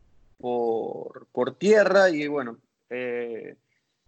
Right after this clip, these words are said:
que todo, todos los trayectos por, por tierra aquí en Venezuela son, son largos, sobre todo para los, los equipos que no están en el centro, llámese los equipos de Puerto Ordaz, Maturín,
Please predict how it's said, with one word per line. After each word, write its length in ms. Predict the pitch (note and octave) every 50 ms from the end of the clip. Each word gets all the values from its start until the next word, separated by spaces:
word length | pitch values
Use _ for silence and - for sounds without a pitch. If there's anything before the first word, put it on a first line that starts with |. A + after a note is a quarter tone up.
| _ _ _ - - _ _
que 120 | - B2
todo, 420 | - _ - F3+ F#3 F#3 F#3 F3+ -
todos 340 | _ - G3 G3+ G3 G3
los 140 | F#3 F3 D3+
trayectos 480 | - D#3 E3 D#3 G3 F3 D#3 - D#3+ C3+
por, 260 | - D3+ D3 C#3+ C#3+
por 300 | - _ - D3 C#3+ C#3+
tierra 680 | C#3+ D3 E3 F3 F3 E3 D#3+ D#3 D3+ C#3+ C3 B2+ B2 _ _ _
aquí 300 | - B2+ B2+ - - D3
en 120 | D3+ D3 D3
Venezuela 540 | D3 C#3 C#3 C3+ C3 - D#3+ E3 D#3+ D3 C3+
son, 420 | - - C#3 C3 B2+ A#2+ A2+ -
son 300 | - - - C3+ C3+ C#3+
largos, 560 | D#3 D#3+ D3 B2+ A#2+ A#2 A2+ - - _ _ _ _ _
sobre 360 | _ - B2+ B2 B2 B2+ C3+
todo 320 | B2+ C3 E3+ F3 F3 E3+ C#3+
para 260 | D3 C#3+ C3+ C3+ C3
los, 520 | C3+ C3+ B2+ A#2+ A2+ - - - - _ _ _ _ _ _ _ _ _ _ _
los 300 | - - B2+ C3+ C3 -
equipos 400 | D3 C3 C#3+ F#3 D#3 C#3 E3+ -
que 140 | - - D3+
no 100 | D3+ D#3
están 260 | D3 D3+ D#3+ D#3 D#3
en 80 | D3+ D3
el 140 | C#3+ C#3+ C#3+
centro, 540 | - G3 G3+ F3+ D#3 B2+ - A2+ A2+ A2+ _ _ _ - - A2
llámese 420 | B2+ A#2+ C3 C3+ C3 C3 - C#3
los 180 | C3 B2+ B2+ B2+
equipos 400 | B2 A#2 C3+ C#3 - - B2+ B2
de 60 | A2
Puerto 280 | - B2 A#2+ A2+ - A#2+
Ordaz, 400 | B2+ C3+ C#3+ D3+ D3 D3 C#3+ C3+
Maturín, 1000 | B2+ A#2+ A#2 A#2 - B2+ B2 B2+ C3+ C#3 C#3+ C#3 C#3 C3+ C3+ B2+ B2+ B2 A#2+